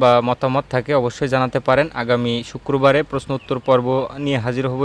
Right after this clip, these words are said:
ইনশাল্লাহ। তো আপনারা চাইলে আপনাদের প্রশ্নগুলো কমেন্টে শেয়ার করতে পারেন। তো প্রিয় দর্শক, আপনাদের সবার জন্য শুভকামনা রইল, দোয়া রইল। আপনারা সবাই মুরগির প্রতি যত্নবান হবেন, মুরগির প্রতি খেয়াল রাখবেন।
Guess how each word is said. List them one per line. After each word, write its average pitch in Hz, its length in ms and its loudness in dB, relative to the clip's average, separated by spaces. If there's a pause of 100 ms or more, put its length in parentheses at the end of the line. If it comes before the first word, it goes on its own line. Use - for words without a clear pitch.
ইনশাল্লাহ। 139 360 0 (500)
তো 131 60 -2 (120)
আপনারা 127 240 -2 (100)
চাইলে 139 260 4 (380)
আপনাদের 135 380 -4
প্রশ্নগুলো 139 500 -2 (340)
কমেন্টে 131 400 2
শেয়ার 127 240 2
করতে 123 280 -4
পারেন। 104 180 0 (460)
তো 131 60 -2 (200)
প্রিয় 135 160 0 (100)
দর্শক, 156 320 0 (380)
আপনাদের 127 400 -4
সবার 131 320 2
জন্য 139 160 0 (100)
শুভকামনা 127 560 -2
রইল, 131 220 0 (140)
দোয়া 120 180 4
রইল। 117 200 0 (420)
আপনারা 120 300 0 (140)
সবাই 131 260 2 (100)
মুরগির 123 360 -2
প্রতি 127 280 -6
যত্নবান 123 500 0
হবেন, 127 220 -2 (340)
মুরগির 127 480 -2
প্রতি - 260 0 (140)
খেয়াল 127 220 0 (100)
রাখবেন। 123 300 0